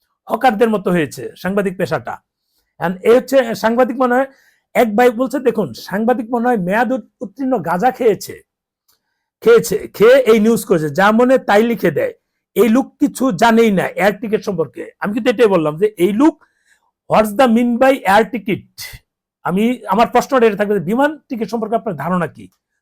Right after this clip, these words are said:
প্রথম প্রশ্নই থাকবে এটা। আমি তাকে খুঁজে বের করে হলেও নিউজটা করবো। আমার গায়ে লেগেছে, মাথায় লেগেছে, আমার এটা ঢুকেছে। আমরা টিকিট কাটি, পাই না। এই লোকগুলো টিকিট, অনেক লোক আসে চেক করে, চেক করে বলে, এ, এ, টিকিট যখন দেই, যত চেষ্টা করি কম ফেয়ার দেওয়া যায়।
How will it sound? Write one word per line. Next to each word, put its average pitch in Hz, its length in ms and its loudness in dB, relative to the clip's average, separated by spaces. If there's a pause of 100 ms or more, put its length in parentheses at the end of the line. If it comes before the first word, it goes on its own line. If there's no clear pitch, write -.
প্রথম 220 260 -2
প্রশ্নই 240 280 0
থাকবে 160 240 -2
এটা। 131 120 -6
আমি 180 140 -4
তাকে 208 200 -2
খুঁজে 226 280 -6
বের 214 160 0
করে 226 160 -8
হলেও 240 160 -2
নিউজটা 175 280 -8
করবো। 139 300 -12 (300)
আমার 190 200 0
গায়ে 190 260 2
লেগেছে, 226 280 0
মাথায় 208 300 -4
লেগেছে, 180 260 -4
আমার 185 120 -6
এটা 185 80 -6
ঢুকেছে। 180 540 -6 (320)
আমরা 247 240 0
টিকিট 269 340 -4
কাটি, 254 180 0
পাই 202 260 2
না। 147 280 -2
এই 220 100 2
লোকগুলো 240 340 -2
টিকিট, 233 500 -2
অনেক 233 280 -2
লোক 233 140 -4
আসে 226 200 -6 (100)
চেক 254 260 -2
করে, - 260 -2 (420)
চেক 269 180 0
করে 269 160 0
বলে, 254 200 2
এ, 254 140 4
এ, 247 40 -2 (520)
টিকিট 240 200 0
যখন 233 200 2
দেই, 190 100 0
যত 240 540 -2
চেষ্টা 254 280 -2
করি 247 220 -4
কম 254 260 -2
ফেয়ার 208 240 -2
দেওয়া 175 180 2
যায়। 120 140 -10